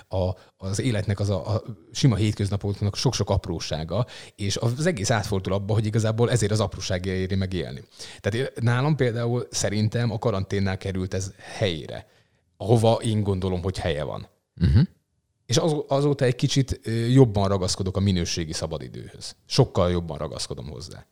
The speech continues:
Speaker 1: Mert, mert az az enyém. Az, érted, ez olyan fura, nem akarok filozofálgatni, csak hogy ez olyan fura, hogy azt nem kapod vissza a büdös életbe. Ha eltelik egy nap fölöslegesen, ha eltelik kettő vagy egy óra fölöslegesen, azt nem kapod vissza. Az volt, az az óra, az, az volt az utolsó abból.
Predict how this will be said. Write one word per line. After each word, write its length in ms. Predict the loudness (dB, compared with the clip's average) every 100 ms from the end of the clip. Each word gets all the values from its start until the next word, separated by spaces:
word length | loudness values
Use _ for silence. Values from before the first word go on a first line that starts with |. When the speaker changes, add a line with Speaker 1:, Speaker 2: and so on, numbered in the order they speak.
| _ _ _
Speaker 1:
Mert, 380 | -4 -2 0 0
mert 300 | 0 0 -2
az 100 | 0
az 120 | 2
enyém. 340 | 2 0 -6 -10
Az, 180 | -6 -6 -4 -8 -8 -2
érted, 280 | 2 2 2
ez 100 | 0
olyan 240 | 2 0
fura, 180 | 2 2
nem 140 | 4
akarok 200 | 2 2
filozofálgatni, 680 | 0 0 0 0 -2 -2 -2
csak 140 | -2 0
hogy 100 | 0
ez 100 | 2
olyan 160 | 0
fura, 220 | 0 -2
hogy 140 | 0 0
azt 120 | 2
nem 140 | 4 4
kapod 300 | 2 2 2
vissza 280 | 0 0 0
a 40 |
büdös 480 | 0 0 0 -2 -6 _
életbe. 600 | -8 -6 -6 -10 -16 -20 _ _ _ _ _ _ _
Ha 160 | -4 -2
eltelik 520 | 0 0 0 -2 -2
egy 140 | 2
nap 200 | 4 2
fölöslegesen, 800 | 0 -4 -2 -2 -2 -4 -4 -6
ha 100 | -4
eltelik 380 | -4 -4 -4 -10 -10
kettő 360 | -10 -6 -6
vagy 140 | -4 -6
egy 140 | -10 -6
óra 260 | -4 -2
fölöslegesen, 720 | -4 -6 -6 -6 -6 -4 -4
azt 140 | -2 -4
nem 140 | -6 -4
kapod 300 | -2 0 2
vissza. 280 | 2 0 -2
Az 260 | 2 4
volt, 180 | 4 2
az 160 | 2 2
az 100 | 2
óra, 200 | 0 0
az, 80 | 0
az 120 | -2
volt 180 | 0 2
az 80 | 2
utolsó 480 | 2 2 -2 0 0
abból. 420 | 0 -2 -10